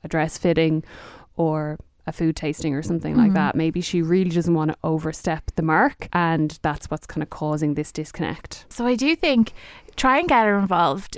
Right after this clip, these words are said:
Speaker 2: in, in a very practical sense, in a physical way, and then if not, maybe do ask her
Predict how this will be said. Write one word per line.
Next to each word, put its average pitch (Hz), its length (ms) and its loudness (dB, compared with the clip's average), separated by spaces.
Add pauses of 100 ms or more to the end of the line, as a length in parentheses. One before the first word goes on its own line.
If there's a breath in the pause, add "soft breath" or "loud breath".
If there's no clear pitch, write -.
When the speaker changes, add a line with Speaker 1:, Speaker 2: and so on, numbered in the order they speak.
Speaker 2:
in, 175 220 -4 (100)
in 196 160 4
a 185 40 0
very 180 160 2
practical - 540 0
sense, 160 400 -4
in 185 80 -4
a 170 40 -2
physical 180 420 0
way, 147 240 0 (340 loud breath)
and 208 180 4
then 202 320 4
if 220 240 2
not, 226 460 0 (180)
maybe 196 400 0
do 214 240 2
ask 185 360 -2
her 175 260 -4